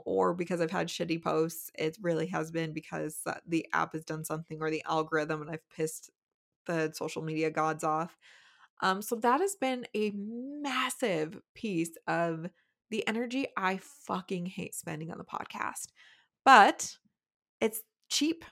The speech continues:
It's easy. Uh, not easy. No, no, no. Let's, let me take that back. It's cheap way to get the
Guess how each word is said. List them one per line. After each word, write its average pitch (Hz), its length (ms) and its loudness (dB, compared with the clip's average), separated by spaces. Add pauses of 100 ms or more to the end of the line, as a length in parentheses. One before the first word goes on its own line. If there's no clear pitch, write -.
(200)
It's 214 160 0
easy. 208 640 -2
Uh, 196 280 6
not 185 280 2
easy. 160 440 -4
No, 190 120 -4
no, 208 100 0
no. 170 380 2
Let's, 185 320 -4 (140)
let 190 160 -6
me 175 80 -4
take 175 220 -8
that - 160 -4
back. 160 220 -4 (460)
It's 196 180 -2
cheap - 360 -6 (320)
way 175 340 4
to - 140 -8
get 170 380 0
the 170 520 2